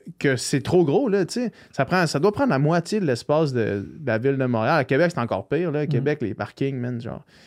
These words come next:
Speaker 1: t'as des centres d'achat, man, avec des parkings qui finissent plus, là. Mais
Speaker 2: Mhm.
Speaker 1: moi, je pense vraiment que si tu veux une, si tu veux que les villes de quinze minutes fonctionnent,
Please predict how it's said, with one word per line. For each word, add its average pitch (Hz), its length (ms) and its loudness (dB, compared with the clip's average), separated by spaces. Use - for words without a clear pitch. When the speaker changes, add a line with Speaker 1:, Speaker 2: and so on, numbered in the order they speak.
Speaker 1:
t'as 120 100 -2
des 117 140 -2
centres 127 240 -2
d'achat, 123 340 -2
man, 127 100 -4
avec 117 120 -4
des - 100 -12
parkings - 400 -8
qui - 80 -16
finissent 123 360 -6
plus, 214 200 -4
là. 180 140 0
Mais 123 240 0
Speaker 2:
Mhm. 147 140 -4
Speaker 1:
moi, 170 100 4
je 160 60 -2
pense 185 180 2
vraiment 135 300 0
que 90 380 -2
si - 240 -6
tu - 100 -6
veux 185 140 4
une, 143 260 0
si - 120 -12
tu 160 100 -4
veux 190 80 2
que 180 80 -2
les 143 80 2
villes 139 100 0
de 143 80 0
quinze 131 180 -2
minutes 139 160 -2
fonctionnent, 131 440 -4